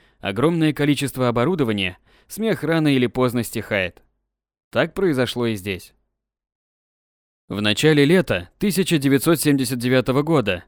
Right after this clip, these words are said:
за шесть или семь месяцев до выхода картины, Спилберг стал гостем радиопрограммы Полин Кейл. В перерыве она упомянула тысяча девятьсот сорок один и сказала, насколько он помнит: «Что ж, мы очень ждём этот фильм.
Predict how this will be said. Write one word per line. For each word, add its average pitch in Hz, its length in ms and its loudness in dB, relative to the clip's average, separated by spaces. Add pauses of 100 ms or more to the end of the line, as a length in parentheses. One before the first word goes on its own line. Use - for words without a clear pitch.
(120)
за 104 240 -4
шесть 196 320 0
или 147 180 2
семь 135 240 0
месяцев 123 500 -2
до 113 140 0
выхода 127 300 0
картины, 120 540 -2 (640)
Спилберг 175 480 2
стал 160 220 2
гостем 147 360 2
радиопрограммы 131 760 2
Полин 143 340 2
Кейл. 98 420 -2 (560)
В - 80 -20
перерыве 143 500 2
она 180 220 4
упомянула 156 540 4
тысяча 139 340 -2
девятьсот 131 400 0
сорок 135 260 0
один 147 360 -2 (140)
и 117 160 -2
сказала, 127 580 -2 (140)
насколько 135 440 -2
он 147 140 -2
помнит: 107 360 -4 (460)
«Что 196 260 2
ж, - 100 -6
мы 170 160 2
очень 175 340 0
ждём 180 260 2
этот 185 200 -2
фильм. 127 340 -2